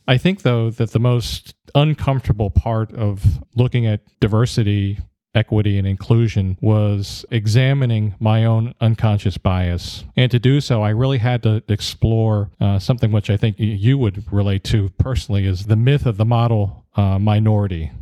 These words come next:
which I think is the way a, a lot of folks of Asian descent, uh, who come from immigrant families, uh, grow up, which is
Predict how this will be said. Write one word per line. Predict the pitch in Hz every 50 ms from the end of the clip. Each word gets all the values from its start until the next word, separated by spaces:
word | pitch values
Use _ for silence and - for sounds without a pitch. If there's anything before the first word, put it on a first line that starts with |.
| - -
which | - 98 - -
I | 101
think | 92 - 107 104 -
is | 98 95 92 - - -
the | - 104
way | 101 107 104 104 101 98 98 92 - - - - -
a, | 107
a | 107 110 110 101 110
lot | 110 113 107
of | 104 95
folks | - - - - - 113 104 - - -
of | 98
Asian | 107 107 110 107 101 110
descent, | 98 - 95 - - 110 104 101 - - 78 - - -
uh, | 101 95 95 95
who | 92 107
come | - - 123 123
from | 117 - 113 107
immigrant | 107 107 104 107 - - 98 90 -
families, | - 110 107 107 104 101 98 98 98 95 92 - - - -
uh, | - 98 98 98
grow | 98 120 113 107 110 123 147
up, | 139 - -
which | 117 107 - -
is | 113 107 101 - - -